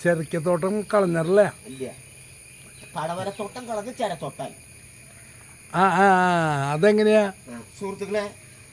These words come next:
Speaker 2: ഒരു മാസം മുന്നേ നിങ്ങൾക്ക് ഇതിന്റെ വീഡിയോ ഞാൻ കാട്ടി തന്നിരുന്നു. ഇതിന്റെ അല്ല, വേറെ കൃഷി ഇറക്കിയതിന്റെ വീഡിയോ കാട്ടി തന്നു.
Speaker 1: ഉം.
Speaker 2: ആ പന്തലും കാട്ടി തന്നിരുന്നു. ആ പന്തലുമേന്ന് വ്യത്യസ്തമായി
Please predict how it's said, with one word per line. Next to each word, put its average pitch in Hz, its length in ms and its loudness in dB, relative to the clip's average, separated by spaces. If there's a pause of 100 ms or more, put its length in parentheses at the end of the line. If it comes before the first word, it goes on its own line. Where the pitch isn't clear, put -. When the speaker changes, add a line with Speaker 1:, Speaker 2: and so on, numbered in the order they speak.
(1500)
Speaker 2:
ഒരു 208 140 4
മാസം 240 400 2
മുന്നേ 202 280 0 (1000)
നിങ്ങൾക്ക് 208 280 2
ഇതിന്റെ 208 240 4
വീഡിയോ 190 340 0
ഞാൻ 196 140 2
കാട്ടി 190 260 4
തന്നിരുന്നു. 156 340 -2
ഇതിന്റെ 214 300 -2
അല്ല, 240 180 2
വേറെ 214 420 4 (260)
കൃഷി 214 220 -8
ഇറക്കിയതിന്റെ 190 500 2
വീഡിയോ 175 200 -2
കാട്ടി 160 260 0
തന്നു. - 140 -12 (240)
Speaker 1:
ഉം. 131 260 -6 (220)
Speaker 2:
ആ - 20 2 (200)
പന്തലും 247 420 4
കാട്ടി 196 220 2
തന്നിരുന്നു. 151 360 -6
ആ 254 120 2 (140)
പന്തലുമേന്ന് 202 800 2 (540)
വ്യത്യസ്തമായി 196 1080 2